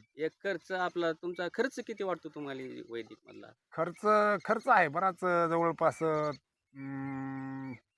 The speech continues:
Speaker 2: एक ऐंशी पर्यंत खर्च गेलेला आहे सगळा.
Speaker 1: ठीक आहे. एक ऐंशी, एक लाख ऐंशी हजार रुपये माझा खर्च झालेला आहे. आणि एक बेसिक मी शंभर रुपये किलो न धरलं तरी काही सात, आठ लाख, दहा लाख रुपयापर्यंत बाबा
Speaker 2: हो.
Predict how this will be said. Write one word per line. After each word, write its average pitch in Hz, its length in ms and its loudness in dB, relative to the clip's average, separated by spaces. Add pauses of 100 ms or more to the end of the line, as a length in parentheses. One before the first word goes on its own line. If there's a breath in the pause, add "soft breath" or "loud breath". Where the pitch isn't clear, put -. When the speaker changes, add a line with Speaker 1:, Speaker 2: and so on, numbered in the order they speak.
(1160)
Speaker 2:
एक 175 200 -2
ऐंशी 175 260 4
पर्यंत 170 300 -2
खर्च 160 180 -4
गेलेला 147 240 -6
आहे 101 80 -10
सगळा. 92 360 -18
Speaker 1:
ठीक 107 160 -16
आहे. 151 220 4
एक 247 140 4
ऐंशी, 233 840 0 (160)
एक 190 300 -4
लाख 202 260 -2
ऐंशी 180 280 -4
हजार 170 260 -2
रुपये 160 260 -4
माझा 156 280 -4
खर्च 165 360 -8
झालेला 113 420 -6
आहे. 110 220 -12 (500)
आणि 262 120 -4
एक 214 120 -4
बेसिक 269 440 0
मी 262 120 -2
शंभर 247 300 -2
रुपये 233 280 -4
किलो 214 300 -8
न 202 120 -4
धरलं 196 340 -4
तरी 180 260 -6
काही 190 140 -6
सात, 180 260 -6
आठ 156 160 -6
लाख, 147 160 -6
दहा 135 260 -6
लाख 120 200 -4
रुपयापर्यंत 123 680 -12
बाबा 151 200 -2
Speaker 2:
हो. 104 120 -2